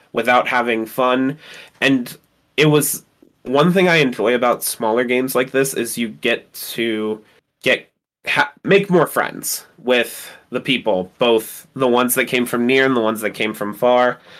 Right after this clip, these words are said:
And so I'm really, really excited to see what they do with the spring game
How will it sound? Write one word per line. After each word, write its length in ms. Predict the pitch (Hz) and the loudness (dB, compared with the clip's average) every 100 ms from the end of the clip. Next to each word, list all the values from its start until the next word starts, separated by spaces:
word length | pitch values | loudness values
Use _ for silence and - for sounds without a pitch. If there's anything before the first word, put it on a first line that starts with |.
| - _ | -20 _
And 240 | 123 120 120 | 0 0 0
so 640 | - 127 117 113 110 104 _ _ _ _ | 2 4 4 4 2 -2 _ _ _ _
I'm 460 | 117 123 120 110 110 _ _ | 0 0 0 -4 -10 _ _
really, 800 | 120 120 120 123 131 135 131 127 - _ _ - | -20 -8 -2 0 4 2 2 -2 -8 _ _ -18
really 420 | 107 113 120 120 | -6 -2 2 2
excited 360 | 117 - 120 110 | 0 0 -2 -2
to 60 | |
see 200 | 110 123 | -4 -2
what 180 | 120 117 | -2 -2
they 100 | 113 | -4
do 200 | 107 113 | -4 -6
with 300 | 117 117 - | -2 -4 -4
the 100 | 101 | -10
spring 340 | - 107 104 | -6 -4 -4
game 380 | 117 131 156 185 | 0 0 0 -4